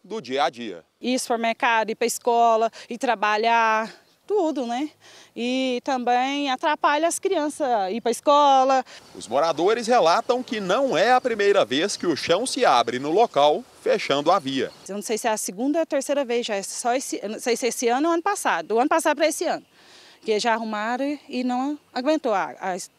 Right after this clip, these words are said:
Speaker 2: a estrutura da água da chuva.
Speaker 1: E não é bom nem chegar muito perto, porque o asfalto ameaça ceder ainda mais.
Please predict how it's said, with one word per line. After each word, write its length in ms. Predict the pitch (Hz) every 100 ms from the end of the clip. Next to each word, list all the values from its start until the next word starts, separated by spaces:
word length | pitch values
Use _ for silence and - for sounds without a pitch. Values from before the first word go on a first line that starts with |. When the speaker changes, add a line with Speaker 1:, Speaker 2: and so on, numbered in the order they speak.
| - - -
Speaker 2:
a 80 |
estrutura 420 | 226 262 - 254 247
da 120 | 254
água 200 | 233 240
da 140 | 247
chuva. 240 | - - - _ _
Speaker 1:
E 80 | 90
não 160 | 117 190
é 80 |
bom 240 | 180 220 240
nem 160 | 226
chegar 400 | 269 262 233 214
muito 220 | 233 247 -
perto, 420 | 175 143 104 - - - - -
porque 240 | 98 -
o 140 | 175 175
asfalto 640 | - - 180 190 - 85 -
ameaça 580 | 107 123 127 160 180 190
ceder 540 | - 185 117 151 165 -
ainda 560 | 156 123 127 190 233
mais. 580 | 208 107 85 - - -